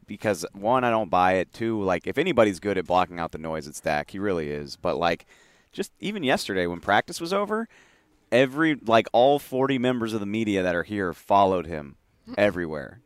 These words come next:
just on the off chance that he might be willing to say something. And then he signed along the fence line for, like, twenty minutes, and, like, fans were like,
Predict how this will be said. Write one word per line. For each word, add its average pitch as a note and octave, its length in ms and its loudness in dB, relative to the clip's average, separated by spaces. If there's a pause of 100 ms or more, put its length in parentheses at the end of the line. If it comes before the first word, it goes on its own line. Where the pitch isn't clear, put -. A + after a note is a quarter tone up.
(100)
just G#2+ 300 -2
on G2+ 120 0
the F#2 140 -4
off F#2+ 240 2
chance E2+ 360 -6
that D#2+ 180 -4
he F2+ 120 -8
might E2 480 -6
be F2 140 -6
willing E2+ 300 -4
to E2 60 -12
say F#2 200 -2
something. E2 400 -6
And G2+ 100 -6
then A#2+ 220 0 (560)
he C#3 180 -4
signed C3+ 480 2
along C#3 300 4
the B2+ 60 -4
fence - 280 -2
line G2 180 0
for, G2+ 120 -4
like, F#2+ 180 2
twenty B2+ 260 -4
minutes, A#2+ 300 -2
and, G2 100 -4
like, F#2+ 220 -2
fans A2 380 -2
were A#2 100 0
like, A#2+ 260 4